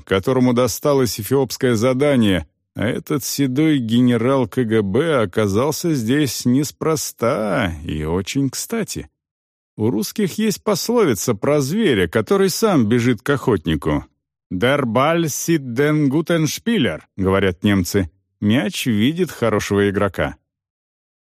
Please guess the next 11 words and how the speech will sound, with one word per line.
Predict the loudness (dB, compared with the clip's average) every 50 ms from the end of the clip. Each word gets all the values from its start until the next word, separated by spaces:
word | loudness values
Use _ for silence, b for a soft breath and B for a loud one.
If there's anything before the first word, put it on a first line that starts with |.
| _ -16
«Я | -14 -10 -6 -2 0 0 0 0 0 0 -2 -4
капиталист, | -2 -2 -2 -2 -2 -4 -6 -2 -2 -2 0 0 0 0 0 0 -2 -4 -6 -12 -16 -20 _ _ _ _
вы | -8 -6 -2 -2 0 0 0 -2 -4
коммунист, | _ -8 -8 -6 -4 -4 -6 -6 -4 -4 -2 -2 -2 -2 -4 -4 -6 -8 -12 -16 -20 -20 _ _ _ _ -8
и | -8 -8 -8 -8 -12 -16 -16 -12
термины | -8 -4 -4 -2 -2 -2 -2 -2 -2 0 0 0 0 0
Карла | -2 -2 0 0 0 0 0 0
Маркса | 0 2 0 0 0 -2 -4 -6 -6 -6 -4 -4 -4
понятны | -2 -2 0 0 0 0 -2 -4 -6 -4 -2 0 0 2 2
нам | 2 2 0 0 0 0
обоим», | 0 0 0 0 2 2 2 2 0 0 -4 -6 -10 -14